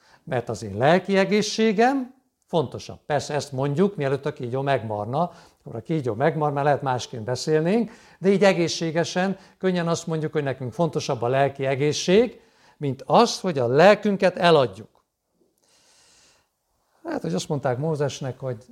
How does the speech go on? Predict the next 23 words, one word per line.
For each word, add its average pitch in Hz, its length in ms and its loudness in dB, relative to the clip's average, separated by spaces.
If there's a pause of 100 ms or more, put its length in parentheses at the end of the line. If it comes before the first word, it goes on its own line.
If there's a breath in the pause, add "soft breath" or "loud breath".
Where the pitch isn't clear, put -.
„Mózes, 190 340 -6
azért 165 200 -8
többet 143 320 -6
vártunk 123 420 -6
tőled. - 320 -18 (640)
Te 98 80 -14
nem 107 140 -4
ismered 202 400 0
a 214 100 -12
tanításokat?” 190 800 -6 (840 soft breath)
A - 140 -10
tanítások 214 760 4
határozottan 190 1300 2
tiltják 208 960 -2
a 143 160 -2
bálványok 185 720 2
elkészítését. 127 1000 -4 (680 soft breath)
Istent 202 560 2
semmilyen 226 580 2
formában 208 600 2
nem 208 200 0
lehet 196 200 2
kiábrázolni. 123 800 0